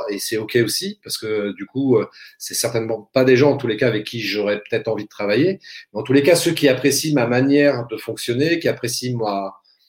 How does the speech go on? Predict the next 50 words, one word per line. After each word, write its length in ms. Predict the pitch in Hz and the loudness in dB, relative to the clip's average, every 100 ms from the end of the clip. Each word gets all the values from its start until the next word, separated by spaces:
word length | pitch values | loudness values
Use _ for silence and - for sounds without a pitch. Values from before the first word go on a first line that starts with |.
| _ _ _ | _ _ _
mes 120 | 98 | -4
valeurs, 440 | 117 131 160 160 | 2 6 6 4
qui 80 | - | 0
apprécient, 640 | 104 - 107 - 120 123 110 | -4 -4 -8 -6 -4 -2 0
euh, 280 | 101 101 | 0 -4
ce 100 | 98 | -8
que 100 | - | -10
je 80 | 98 | -12
propose, 540 | - 123 165 175 127 113 _ - - _ _ | -6 0 4 4 4 -4 _ -20 -20 _ _
euh, 300 | 107 110 107 | -8 -4 0
là, 140 | 123 127 | 2 2
par 200 | 127 - | 0 -2
contre, 180 | 156 | -2
ça 80 | - | 0
devient 280 | 117 110 120 | -2 -2 -2
particulièrement 500 | 120 - - 120 113 | -4 -8 -6 -4 -2
intéressant 420 | 110 107 - 101 _ | -2 -4 -4 -8 _
pour 200 | 101 104 | -10 0
moi, 320 | 143 196 196 - _ _ _ _ _ 131 | 2 2 0 -14 _ _ _ _ _ -2
mais 160 | 131 | 4
aussi 260 | 127 123 160 | 4 2 0
pour 100 | 123 | 2
les 100 | 120 | 2
personnes 300 | 120 156 151 | 2 0 -2
qui 120 | 127 | -2
viennent 160 | 120 123 | 0 0
me 80 | |
voir, 260 | 139 165 - | 2 0 0
parce 160 | 107 - | -4 -4
que 140 | 110 | -6
forcément, 460 | 117 117 127 135 139 | -6 -4 -2 0 0
on 60 | |
va 100 | 113 | 0
être 60 | 110 | -2
sur 140 | 117 | -4
la 100 | 110 | -4
même 160 | 123 123 | -2 -2
longueur 300 | 117 110 104 | -2 -2 0
d'onde, 340 | 170 180 135 - - _ | 0 0 -2 -8 -20 _
et 80 | 101 | -10
c'est 180 | 98 120 | -4 0
là 220 | 135 160 | 4 6
où, 220 | 147 127 117 | 6 6 4
euh, 320 | 107 107 104 | 4 2 0
les 180 | 110 117 | -2 -2
interactions 440 | 120 110 107 160 | -4 -4 -4 -4
vont 120 | 127 | -2
être 160 | 117 - | -4 -6
intéressantes. 440 | - 113 107 101 - | -8 -6 -6 -10 -12
Et 360 | 107 120 - - | -2 -2 -2 -8